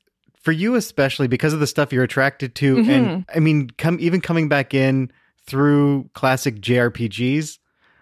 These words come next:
Speaker 1: which I think was one of the genres that even prior to Shadow of the Colossus, people would
Speaker 2: Right.
Speaker 1: acknowledge that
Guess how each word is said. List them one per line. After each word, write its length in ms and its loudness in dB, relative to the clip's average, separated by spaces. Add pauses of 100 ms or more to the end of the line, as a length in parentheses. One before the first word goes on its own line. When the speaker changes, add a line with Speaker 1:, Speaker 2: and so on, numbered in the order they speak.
(140)
Speaker 1:
which 240 0
I 80 2
think 180 -2
was 160 0
one 240 0
of 60 0
the 100 2
genres 460 0
that 220 0
even 340 0
prior 280 0
to 60 -2
Shadow 240 0
of 60 0
the 60 -6
Colossus, 560 -4
people 460 -2
would 400 -2
Speaker 2:
Right. 300 -2 (280)
Speaker 1:
acknowledge 480 2
that 300 0